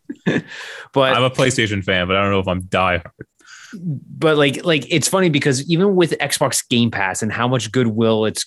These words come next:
Speaker 1: it's made, and the fact that that the, that there's a cheaper Xbox console out there and they seem to be more accessible.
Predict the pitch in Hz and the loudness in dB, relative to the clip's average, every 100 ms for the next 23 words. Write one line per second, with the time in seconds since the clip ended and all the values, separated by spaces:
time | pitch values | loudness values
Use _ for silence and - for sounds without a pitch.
0 | - 123 117 - 113 110 107 110 110 127 | -8 -6 -6 -4 0 0 0 -4 -2 -4
1 | 117 131 123 - _ _ _ _ 120 120 | -2 -2 -2 -6 _ _ _ _ -2 0
2 | 117 123 117 113 113 104 120 120 120 120 | 2 2 4 4 2 0 0 2 2 2
3 | 113 143 139 131 107 - 135 - 131 117 | 2 0 2 0 -2 -4 -4 -2 0 0
4 | - - - 117 117 113 120 104 101 98 | -2 -6 -4 0 0 0 0 2 0 -2
5 | 107 101 98 - _ _ _ _ 120 117 | -2 0 -2 -6 _ _ _ _ -2 0
6 | 113 113 107 123 113 139 135 127 123 120 | 0 0 0 0 2 2 2 2 4 4
7 | 117 110 - 123 110 117 101 98 101 110 | 2 0 -2 0 0 -2 -2 -2 -4 -6